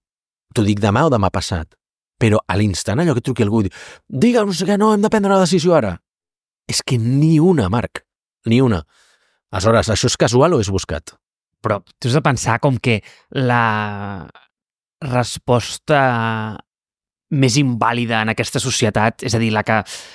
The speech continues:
Speaker 2: se t'incentiva a que mai puguis donar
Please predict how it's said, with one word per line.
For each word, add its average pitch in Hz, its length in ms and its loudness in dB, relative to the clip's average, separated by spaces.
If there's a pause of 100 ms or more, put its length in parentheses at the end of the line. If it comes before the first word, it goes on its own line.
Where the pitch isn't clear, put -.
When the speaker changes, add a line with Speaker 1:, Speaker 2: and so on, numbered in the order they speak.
(760)
Speaker 2:
se - 220 -2
t'incentiva 143 760 2
a 135 120 -4
que 131 120 0
mai 127 280 2
puguis 131 480 0
donar 120 340 2